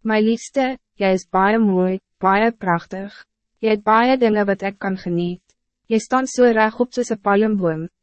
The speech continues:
en jou borste is soos trosse dadels. Ek het gedink ek wil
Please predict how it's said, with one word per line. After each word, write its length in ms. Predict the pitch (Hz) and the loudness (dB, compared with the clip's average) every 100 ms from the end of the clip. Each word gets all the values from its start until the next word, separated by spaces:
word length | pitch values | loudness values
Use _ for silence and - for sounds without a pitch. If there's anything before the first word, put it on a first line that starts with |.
| _ | _
en 140 | 196 190 | 0 2
jou 80 | 185 | 2
borste 480 | 185 190 - 254 247 | 2 0 0 0 0
is 220 | 196 - | -2 -4
soos 160 | 214 208 | -6 -6
trosse 480 | 190 185 175 185 180 | -2 -2 -2 -6 -4
dadels. 720 | 175 170 165 165 180 - - _ _ _ _ _ _ - | -2 -2 -4 -8 -12 -16 -20 _ _ _ _ _ _ -10
Ek 160 | 254 269 | -2 -2
het 160 | - | 0
gedink 380 | 262 220 233 247 | 0 2 0 0
ek 180 | 240 233 | -2 0
wil 160 | 208 | 0